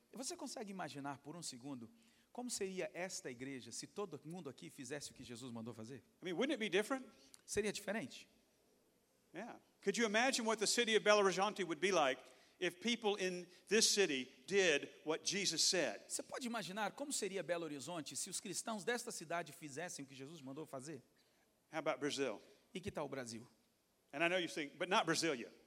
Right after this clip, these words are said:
Speaker 1: Ah, e, e eu sei que você tá pensando, "Não, Brasília não, né?"
Speaker 2: No, Brasilia too.
Speaker 1: Não, Brasília também, gente.
Speaker 2: Even politicians.
Speaker 1: Até mesmo os políticos.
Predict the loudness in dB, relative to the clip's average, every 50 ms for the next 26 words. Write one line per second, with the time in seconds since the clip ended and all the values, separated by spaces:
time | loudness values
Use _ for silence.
0 | _ -4 -4 -2 -4 -4 -6 -6 -2 0 0 0 0 0 0 0 0 -2 -2 -2
1 | -4 -4 -4 -4 -4 -4 -2 -2 -2 -2 -2 -4 -4 -4 -2 -2 0 0 -2 -2
2 | -4 -8 -8 -8 -10 -10 -10 _ _ -4 -2 0 2 2 4 6 6 6 6 6
3 | 4 2 2 2 2 2 0 -2 -8 -14 -20 -20 -20 -8 -2 0 0 0 0 -4
4 | -6 0 4 8 10 10 10 12 10 10 10 10 10 10 10 10 10 8 4 2
5 | 0 2 4 4 6 6 6 8 10 10 10 8 8 6 6 6 4 2 2 4
6 | 6 10 12 12 12 12 12 10 10 6 2 2 2 6 6 8 10 8 8 6
7 | 4 -4 -6 -6 -8 -6 -6 -6 -6